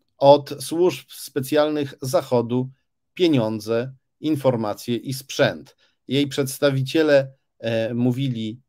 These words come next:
e, na przykład Amerykanom, przedstawiali się jako członkowie polskiego podziemia, prosili o pomoc, tę pomoc dostawali, ale ta pomoc, te pieniądze, te informacje,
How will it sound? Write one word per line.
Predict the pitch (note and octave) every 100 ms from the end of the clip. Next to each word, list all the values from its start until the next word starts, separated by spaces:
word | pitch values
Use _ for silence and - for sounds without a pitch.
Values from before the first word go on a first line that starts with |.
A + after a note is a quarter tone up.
| -
e, | G#2+ G#2 G#2
na | G#2+
przykład | A2+ - B2+ B2+
Amerykanom, | C#3 B2+ A#2+ B2+ A#2+ G#2+
przedstawiali | - A2+ - A2+ A2 A2 G#2+
się | -
jako | G#2 -
członkowie | - A#2 G#2+ B2 A2+
polskiego | - G#2 - A2 A2+
podziemia, | - G2+ A#2 D#3+ C#3+
prosili | C3+ C#3 D3 B2
o | G#2
pomoc, | - A#2+ B2+ B2 - - _ -
tę | C#3+
pomoc | C#3 B2+ A#2+ A2
dostawali, | B2 B2+ C3 A#2 G2+ A#2
ale | - C3
ta | C3 C3+
pomoc, | C3 A2+ A#2 A#2 -
te | C#3+
pieniądze, | C3 A2+ G#2+ A2 G#2+
te | G#2 A#2+
informacje, | A#2+ A2+ G2+ G2+ G2+ - G#2+